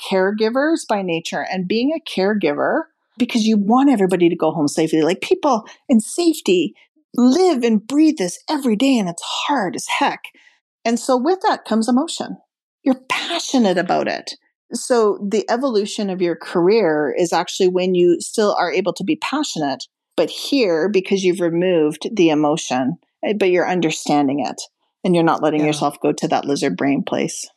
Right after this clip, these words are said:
Speaker 2: <laughs>
Speaker 1: Does that make sense?
Speaker 2: It's a lot of things to balance. It's a lot
Speaker 1: It's
Speaker 2: of,
Speaker 1: huge.
Speaker 2: uh,
Speaker 1: It's a skill.
Speaker 2: Yes. And it's all, um, like a spectrum, right?
Speaker 1: Yeah.
Speaker 2: All these things are useful. It's just the degree to which you use them and in what context,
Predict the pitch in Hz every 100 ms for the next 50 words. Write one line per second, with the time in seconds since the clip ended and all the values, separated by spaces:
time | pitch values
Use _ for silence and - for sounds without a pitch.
0 | _ _ _ 247 - - - 208 - -
1 | - 415 - 220 196 208 - - - _
2 | 214 254 226 220 220 247 269 269 247 240
3 | 233 - 190 160 165 151 - - 170 -
4 | 175 165 165 175 170 151 185 160 156 160
5 | - _ _ _ _ - 247 427 - -
6 | 247 185 160 165 202 - - - 214 220
7 | - 196 196 196 170 165 160 143 _ -
8 | 175 165 - 170 - 196 165 _ _ 165
9 | 190 - - 165 139 - 226 302 277 277
10 | 240 214 185 214 - 170 156 160 - 170
11 | - 180 147 170 156 170 170 - 160 160
12 | - 170 165 156 160 165 160 - 160 160
13 | 160 160 - - 147 - - - -